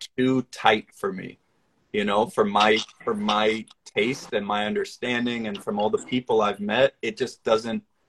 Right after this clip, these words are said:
it's not adding up that, like, this rule can't open a little bit to include a few more things that we can use to be free and, and be ourselves. And I think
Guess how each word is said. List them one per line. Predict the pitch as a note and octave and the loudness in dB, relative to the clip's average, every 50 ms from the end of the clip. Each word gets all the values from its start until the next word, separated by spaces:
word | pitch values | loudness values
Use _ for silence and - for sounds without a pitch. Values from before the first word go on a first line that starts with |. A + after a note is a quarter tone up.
| _ | _
it's | - A2 - | -8 -6 0
not | C3+ B2+ A#2+ - - | 4 4 4 4 4
adding | G#2 A2 G#2+ G2+ G#2 G2 G2+ | 4 2 4 2 0 -2 -2
up | G#2 G#2+ G2+ - _ _ _ - - | 0 -2 -2 -2 _ _ _ -8 -4
that, | G#2+ G2 G2 G2 - | -2 -2 -2 -4 -4
like, | A2 G#2 G2+ F#2+ G2 - - _ _ _ _ _ _ _ _ _ - | -2 -2 -2 -2 -4 -6 -12 _ _ _ _ _ _ _ _ _ -12
this | G#2+ A#2 A#2 G#2 - - | -8 -8 -8 -8 -8 -14
rule | G2+ F#2+ G2+ G#2+ A#2+ B2+ B2 A#2+ A#2 A2 A2 | -12 -8 -4 -2 0 0 2 2 2 0 0
can't | - - - C3+ B2 G#2+ G2+ - _ _ _ _ _ _ - | -2 -6 -6 -2 -2 -2 -2 -2 _ _ _ _ _ _ 0
open | G#2+ A2 B2+ C3 C3 _ _ _ - B2+ B2 A#2+ A#2 A2 G#2 | 4 6 6 6 4 _ _ _ -2 0 0 0 0 -2 -2
a | F#2+ F#2 F#2+ G2 G2+ - _ - | -2 -2 -2 -4 -6 -6 _ -4
little | A2 A2 A#2 A#2 B2+ C3 C#3 | 0 2 2 4 6 4 4
bit | C#3 C#3+ D#3+ E3+ F3+ - - _ _ _ _ _ _ _ _ _ | 4 4 2 2 2 0 -2 _ _ _ _ _ _ _ _ _
to | - B2+ A2+ | -4 -2 -2
include | G#2+ A2 G#2 - - - B2+ A#2 B2+ C3+ C3+ | -2 -2 -4 -6 -6 -4 -2 0 2 4 4
a | C3 | 2
few | - - - A#2 A2+ A2+ | 2 0 -4 -6 -4 -2
more | A#2+ A#2 A#2 A2+ G#2 | -2 0 0 0 0
things | - - - A2 G#2 A2 A#2+ C#3 D#3 E3+ F3 F3 - - - _ _ _ _ _ _ | 0 0 2 2 2 2 0 -4 -4 -6 -8 -8 -10 -16 -18 _ _ _ _ _ _
that | - A2 A2+ A#2+ | 2 2 2 4
we | A#2 A#2+ B2 B2 | 2 -2 -2 -2
can | - - A#2+ A2 | -2 -4 -2 -2
use | G#2 G#2 G#2+ A2 A2 G#2+ - - _ _ _ _ _ _ - | -2 -2 -2 -2 -2 -4 -6 -10 _ _ _ _ _ _ 0
to | A2+ G2+ | 0 0
be | G2 G#2 G2+ | 2 0 -6
free | G2 - - - G#2 G#2 G#2 G2+ G2+ G#2 G2+ G2 - - | -8 -8 -6 -2 0 2 2 0 0 -4 -4 -4 -4 -4
and, | G#2+ G2 F#2+ - F#2+ F#2+ F#2+ F#2 - _ _ _ _ _ _ _ - - _ _ - | -4 -6 -6 -4 -4 -6 -8 -8 -12 _ _ _ _ _ _ _ -20 -20 _ _ 0
and | A2+ A2 G#2 F#2+ | 0 2 2 2
be | G2 G2+ G2+ | 4 4 4
ourselves. | A2 F#2+ F2+ - - G#2 G2 F#2 F#2 F#2 F2+ - - - - _ _ _ - | 4 4 2 2 2 4 4 4 4 2 -2 -4 -10 -16 -16 _ _ _ -2
And | G#2+ G#2+ G#2+ G#2+ G#2 - | 0 0 0 0 0 0
I | - A2 | 0 0
think | G#2+ - D3 D#3 D#3+ - - - - | 0 0 0 -2 -4 -8 -12 -18 -20